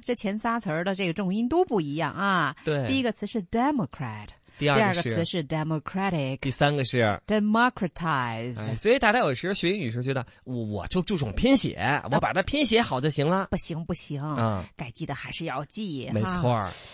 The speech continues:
Speaker 1: 来吧，
Speaker 2: 嗯。
Speaker 1: cre-，来，cre-，demo-，
Speaker 2: <laughs>
Speaker 1: democra-，
Speaker 2: Democratize。
Speaker 1: cratise。
Speaker 2: 嗯。那咱看看这个词儿里面是怎么把它分解的啊。刚才咱说了，D E M O表示的就是人，C R A T表示统治。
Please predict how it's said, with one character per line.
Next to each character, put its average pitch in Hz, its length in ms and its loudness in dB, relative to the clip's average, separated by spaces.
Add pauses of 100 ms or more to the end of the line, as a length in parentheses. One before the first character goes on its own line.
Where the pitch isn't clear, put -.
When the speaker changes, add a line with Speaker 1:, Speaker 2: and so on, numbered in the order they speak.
(140)
Speaker 1:
来 196 100 -6
吧， 262 220 -6 (140)
Speaker 2:
嗯。 254 180 2
Speaker 1:
cre-， 277 240 2 (100)
来， 202 360 -2
cre-，demo-， 226 920 0 (300)
Speaker 2:
<laughs> - 640 4
Speaker 1:
democra-， 233 840 6 (500)
Speaker 2:
Democratize。 170 720 6
Speaker 1:
cratise。 131 580 0
Speaker 2:
嗯。 104 260 0 (400)
那 185 120 4
咱 180 160 4
看 185 180 2
看 160 80 2
这 160 140 0
个 139 80 4
词 - 180 -4
儿 127 40 2
里 127 140 -2
面 98 200 -4
是 - 100 -12
怎 98 100 -6
么 82 100 -6
把 - 100 -12
它 - 60 -10
分 294 280 6
解 - 240 -4
的 - 80 -12
啊。 110 260 -2 (220)
刚 202 140 2
才 233 60 4
咱 214 180 4
说 233 200 4
了 220 160 0 (200)
，D 240 140 2 (100)
E 202 220 -4
M 165 180 0
O 160 360 4
表 95 160 -2
示 120 160 -4
的 110 60 -2
就 123 140 -4
是 113 140 -4
人 90 400 -2 (100)
，C - 320 0
R 131 180 0
A 143 80 -2
T 190 200 -4
表 131 140 0
示 135 140 -4
统 85 300 -8
治。 185 260 2